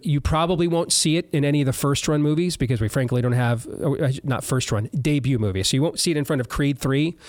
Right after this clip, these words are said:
It's very hard, uh, to get a trailer in front of a major release if you're not aligned with that studio opening weekend because they wanna make sure they're promoting their own stuff first. You may see it in front of Creed three, like, next weekend or the week after. You'll certainly see it in front of Scream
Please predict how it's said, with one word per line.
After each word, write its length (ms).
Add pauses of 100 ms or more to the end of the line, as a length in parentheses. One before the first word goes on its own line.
(340)
It's 120
very 220
hard, 360 (640)
uh, 120
to 160
get 100
a 60
trailer 500 (160)
in 100
front 200
of 80
a 40
major 300
release 340
if 80
you're 80
not 360
aligned 420
with 160
that 220
studio 580
opening 340
weekend 440
because 340
they 140
wanna 260
make 180
sure 220
they're 140
promoting 360
their 140
own 140
stuff 240
first. 400 (480)
You 80
may 160
see 180
it 80
in 60
front 180
of 100
Creed 280
three, 180
like, 220
next 280
weekend 300
or 80
the 80
week 180
after. 360
You'll 200
certainly 340
see 180
it 80
in 60
front 220
of 140
Scream 520